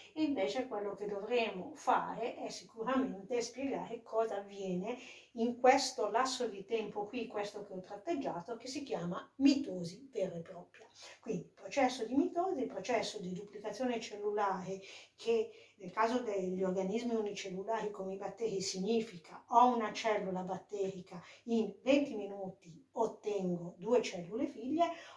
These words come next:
oppure in un organismo etero-, in un organismo eterotrofo, quindi come, eh, noi che siamo fatti da tante cellule, è il tempo che una cellula, supponiamo una cellula epidermica, impiega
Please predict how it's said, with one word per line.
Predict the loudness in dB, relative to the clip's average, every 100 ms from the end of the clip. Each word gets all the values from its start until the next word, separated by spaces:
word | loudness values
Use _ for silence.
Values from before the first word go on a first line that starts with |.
| 0
oppure | 2 4 4 4 4
in | 0
un | 0
organismo | 0 0 -2 0 0 -2 -6
etero-, | 6 6 6 2 -2 -10 -18 _ _ _
in | 2 4 4 2 0
un | -2 -4 -2 0 2
organismo | 2 2 0 2 2 0 -2 0
eterotrofo, | 0 4 6 6 2 0 4 6 6 2 -12 -12
quindi | -6 -4 -4 -8 -4
come, | 6 6 6 0 -6 -10 -12
eh, | -10 -8 0
noi | 2 2 6 6
che | 6
siamo | 0 -6 -8
fatti | -6 -6 -6
da | -10
tante | -10 -14 -10 -10
cellule, | -4 -4 2 4 2 0 -4
è | 0
il | 2 0 -2
tempo | 2 2 2 0 -2
che | 2 2 2 -2
una | 0 2 2
cellula, | 2 2 0 4 4 4 0 -16 _
supponiamo | -12 -6 0 0 0
una | -4 -4
cellula | 0 2 2 -2
epidermica, | -2 0 0 -2 -6 -6 -4
impiega | 6 6 6 -2 -2 2 2